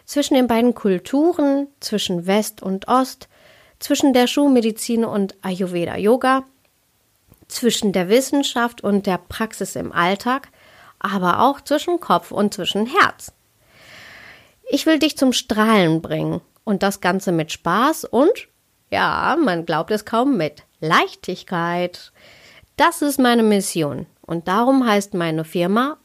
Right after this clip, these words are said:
Ojas Vitality. Jetzt fragst du dich vielleicht, was soll Ojas heißen?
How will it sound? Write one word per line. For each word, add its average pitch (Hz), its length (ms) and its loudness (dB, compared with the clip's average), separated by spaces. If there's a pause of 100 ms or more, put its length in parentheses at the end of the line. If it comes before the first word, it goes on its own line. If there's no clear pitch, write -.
(180)
Ojas 208 380 2
Vitality. 233 720 -2 (1040)
Jetzt 214 160 0
fragst 214 300 0
du - 20 0
dich 202 180 -4
vielleicht, 180 460 -2 (240)
was 226 480 -2
soll 185 320 0 (160)
Ojas 254 460 0
heißen? 165 440 -8